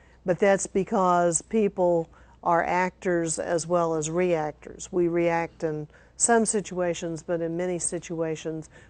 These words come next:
we're the actor, we're the creator. And as such, we have a choice. And as soon as I say, "Well, this is how you're gonna react in that situation," I just know,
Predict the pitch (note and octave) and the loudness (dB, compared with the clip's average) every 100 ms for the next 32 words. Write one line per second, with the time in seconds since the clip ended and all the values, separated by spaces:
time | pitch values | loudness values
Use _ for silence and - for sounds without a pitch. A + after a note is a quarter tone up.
0 | - F3+ E3 D#3 D#3+ E3+ E3+ - E3 D#3+ | -4 2 2 2 0 0 -4 -4 -4 -2
1 | D#3+ D#3+ - F#3+ E3 E3 E3 D#3+ - - | -4 -4 -8 -6 -2 -2 -2 -4 -10 -20
2 | - F#3+ F#3+ A#3+ C#4 - F#3+ - G#3 G3 | -8 0 4 4 4 4 2 2 0 0
3 | F#3 E3+ - - C4+ - - - - - | -2 -6 -6 0 2 0 -2 -2 -2 -6
4 | - - - - F#3+ F#3 E3+ - C4+ C#4+ | -20 -20 -18 -4 0 2 0 2 4 4
5 | A#3+ F#3+ F#3+ F#3 F#3+ G#3 G#3 - G3 F3+ | 2 2 2 2 2 2 2 0 2 2
6 | F3 E3 E3+ E3 A3+ C#4+ G3+ F#3 G#3 F#3 | 2 4 4 10 10 10 4 2 4 4
7 | F3 F#3 G3+ F#3+ E3+ E3 E3+ F3+ F3 - | 4 6 4 4 0 -2 -2 0 -2 -6
8 | - - - - F#3 F#3 F#3+ - D#3+ D#3+ | -16 -20 -18 -8 -4 -2 -2 0 0 0
9 | E3 E3 D#3+ D3 D#3 F#3 F#3 D#3 - D#3+ | 0 0 0 -2 0 2 2 2 2 4
10 | E3+ F3+ - F2 | 4 4 2 -6